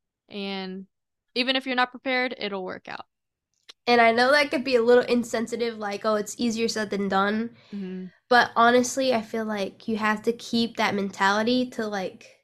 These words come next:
Speaker 2: be able to make it through. Like,
Speaker 1: True.
Speaker 2: "Oh, it's not the
Speaker 1: Exactly.
Speaker 2: end of the world." 'Cause if you just be like, "Oh my gosh, this is the end of the world," like, you're gonna actually believe that, and you're not gonna do anything about it, and you don't need to have that attitude.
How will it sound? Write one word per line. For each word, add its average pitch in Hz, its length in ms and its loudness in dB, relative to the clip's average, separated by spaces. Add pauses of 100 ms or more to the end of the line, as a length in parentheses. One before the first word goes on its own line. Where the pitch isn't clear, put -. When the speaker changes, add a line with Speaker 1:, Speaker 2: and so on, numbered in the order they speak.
(140)
Speaker 2:
be 202 160 -6
able 196 240 0
to 196 100 -4
make 190 260 0
it - 160 -6
through. - 260 -4 (180)
Like, 180 120 -4
Speaker 1:
True. 349 160 2
Speaker 2:
"Oh, 196 140 4
it's 202 220 -2
not 226 240 6
the 208 60 0
Speaker 1:
Exactly. - 40 4
Speaker 2:
end 202 120 0
of 185 60 -4
the 190 100 -4
world." 185 280 -6
'Cause 220 200 -2
if 220 100 -6
you 247 140 2
just 240 220 0
be 226 80 -2
like, 220 260 0
"Oh 214 160 2
my 202 140 -2
gosh, 202 640 -2
this 202 140 -4
is 214 120 -4
the 214 120 2
end 208 160 2
of 202 60 -2
the 202 120 2
world," 196 500 0 (800)
like, 208 180 2
you're 233 140 4
gonna 262 180 6
actually 269 380 4
believe 247 340 4
that, 202 320 2
and 196 540 -6 (340)
you're 214 140 -2
not 220 100 2
gonna 214 140 -2
do 214 160 -2
anything 196 260 -6
about 185 240 -8
it, - 280 -8
and 196 200 -2
you 202 80 0
don't 202 160 0
need 190 120 -2
to 190 60 -6
have 180 220 -4
that 170 160 -2
attitude. - 560 -6